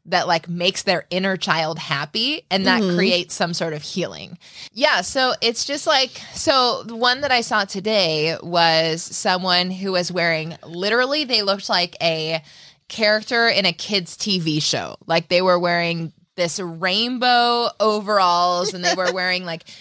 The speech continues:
Speaker 1: beads on their Crocs, and they were wearing, like,
Speaker 2: <laughs>
Speaker 1: ponytails, and they were like, "This is how my inner child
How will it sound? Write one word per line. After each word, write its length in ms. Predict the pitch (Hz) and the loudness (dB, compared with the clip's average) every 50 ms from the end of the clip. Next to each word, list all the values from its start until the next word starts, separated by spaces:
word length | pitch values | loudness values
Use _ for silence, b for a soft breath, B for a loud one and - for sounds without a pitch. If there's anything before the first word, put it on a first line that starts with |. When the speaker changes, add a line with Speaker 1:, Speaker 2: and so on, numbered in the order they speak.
| B B B 180 170 151 - | B B B -18 -18 -10 -6
Speaker 1:
beads 640 | 240 247 262 269 269 269 277 277 277 226 220 - - - | -2 -2 0 0 0 0 -2 -2 -4 -6 -8 -10 -6 -2
on 260 | 202 208 220 226 226 | 0 2 2 2 2
their 240 | 220 214 220 220 220 | 0 2 2 0 0
Crocs, 720 | - - - - 190 175 175 175 180 185 180 - - - - | -2 -4 0 2 2 4 4 4 2 2 0 -4 -8 -6 -4
and 140 | 185 170 170 | -2 0 0
they 280 | - 175 170 170 170 | 0 0 0 -2 -2
were 160 | 180 180 175 175 | 2 2 2 2
wearing, 360 | 170 - 320 - - 202 - | 4 2 2 2 4 2 2
like, 180 | 175 170 175 370 | 2 2 0 -2
Speaker 2:
<laughs> 100 | - - | -4 -6
Speaker 1:
ponytails, 960 | - - 359 311 320 302 285 254 - - 262 247 247 240 240 240 233 233 - | -10 -4 -4 -2 -2 -2 -4 -4 -2 0 0 2 2 2 2 2 0 0 -2
and 120 | - 220 208 | -4 -2 -2
they 100 | 196 202 | -2 0
were 100 | 202 196 | 0 2
like, 180 | 190 214 202 - | 2 0 0 -2
"This 400 | 180 185 180 165 196 220 - 320 | -4 -6 -2 0 0 0 0 -2
is 100 | 302 269 | -2 0
how 140 | 320 262 254 | 0 0 2
my 160 | 247 233 214 | 2 0 0
inner 260 | - 208 208 220 226 | 0 0 -2 -2 -2
child 340 | 214 - 208 190 185 180 | 0 2 2 2 2 2